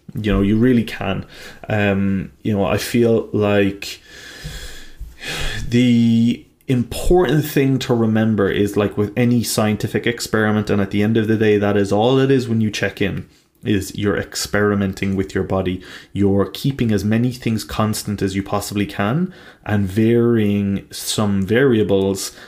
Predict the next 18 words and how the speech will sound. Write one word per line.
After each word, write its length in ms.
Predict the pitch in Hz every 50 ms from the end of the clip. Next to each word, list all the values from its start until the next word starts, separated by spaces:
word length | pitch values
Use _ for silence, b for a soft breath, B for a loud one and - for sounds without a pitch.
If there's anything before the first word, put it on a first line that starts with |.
| B B B
and 220 | - 104 101 92 -
assessing 720 | - - - - - - 120 - - - 120 113 107 98
the 140 | 98 90 - -
outcome 640 | 110 107 107 107 - - - - - - - - - B B B B B
or 220 | B - 107 107 -
accessing, 1300 | - - - - - - - 123 117 - - - 120 110 107 104 104 101 101 98 98 98 98 - -
assessing 560 | - 101 - - 127 - - - 113 104 104
how 680 | 101 - - 107 101 101 101 98 95 95 95 92 92 - B B B B B
your 140 | B 104 104
body, 640 | 92 95 101 104 101 101 98 98 95 98 95 - - - -
um, 440 | 98 98 98 95 92 90 90 90 -
manipulates 880 | - 104 101 101 101 104 117 131 131 - 123 107 101 98 98 - - -
itself 580 | - - - 104 98 92 92 90 - - - - B B B B B B
when 280 | B 104 104 104 107 104
you 120 | 101 101
change 560 | 98 - - - - 110 107 110 107 101 92
those 220 | - 98 90 90 -
parameters. 800 | - - - 98 101 110 117 113 95 - - - - - -